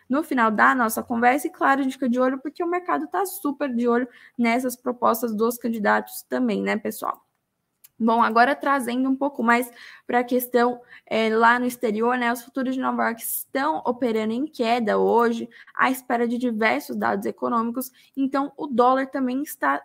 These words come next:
está, né, super instável hoje até a divulgação desses dados, né? Ontem a gente teve divulgação da inflação ao produtor nos Estados Unidos, que veio mais,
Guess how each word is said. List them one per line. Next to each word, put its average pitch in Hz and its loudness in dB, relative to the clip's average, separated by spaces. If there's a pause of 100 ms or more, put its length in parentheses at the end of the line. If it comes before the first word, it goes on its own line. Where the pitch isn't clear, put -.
(140)
está, 247 0
né, 247 0
super 285 -4
instável 240 2 (340)
hoje 240 6
até 226 -2
a 226 0
divulgação 220 -4 (260)
desses 226 0
dados, 214 4
né? 226 -4
Ontem 285 -4
a 262 -2
gente 254 -4
teve 240 -4
divulgação 226 -4
da 240 0
inflação 262 -2 (160)
ao 302 4
produtor 226 -2
nos 226 -2
Estados 202 -2
Unidos, 240 -4 (320)
que 320 0
veio 269 2
mais, 269 0